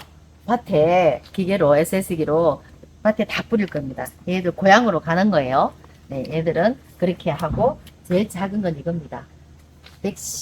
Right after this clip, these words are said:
백에서 백십구 그램짜리, 요거를 제일 작은 거 보통으로, 여기 보통은 적어놨어요. 보통으로 해서 냅니다. 보통, 상, 특, 왕,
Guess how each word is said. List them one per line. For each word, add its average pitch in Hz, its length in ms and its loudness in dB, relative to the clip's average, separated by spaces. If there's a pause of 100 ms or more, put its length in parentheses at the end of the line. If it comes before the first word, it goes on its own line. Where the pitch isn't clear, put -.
(160)
백에서 208 760 4
백십구 185 680 -6
그램짜리, 175 840 0 (260)
요거를 202 500 0
제일 175 280 -2
작은 180 360 -6
거 165 120 -6
보통으로, 214 720 0 (460)
여기 180 160 -4
보통은 220 400 -2
적어놨어요. 151 560 -4 (400)
보통으로 180 560 0
해서 226 440 0 (420)
냅니다. 147 500 -2 (800)
보통, 330 540 4
상, 349 400 2 (120)
특, - 120 -6 (540)
왕, 175 340 2